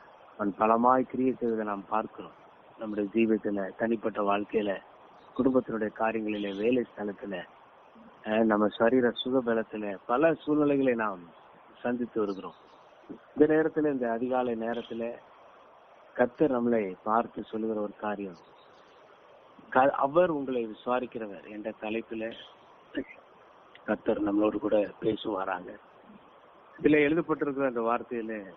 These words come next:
அவர் நம்மளை விசாரிக்கிற ஒரு தெய்வம். உலகத்துல மனுஷர்கள் அநேகர் விசாரிப்பார்கள், ஆறுதல் சொல்வார்கள்.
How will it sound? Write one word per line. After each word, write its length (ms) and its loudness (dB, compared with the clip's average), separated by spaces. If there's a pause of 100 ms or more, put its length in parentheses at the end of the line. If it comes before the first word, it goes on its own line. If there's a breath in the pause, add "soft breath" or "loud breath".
(220)
அவர் 400 0
நம்மளை 280 0
விசாரிக்கிற 600 0
ஒரு 200 -4
தெய்வம். 360 -6 (920)
உலகத்துல 440 2
மனுஷர்கள் 520 -2
அநேகர் 440 0
விசாரிப்பார்கள், 800 -4 (100)
ஆறுதல் 420 0
சொல்வார்கள். 580 -2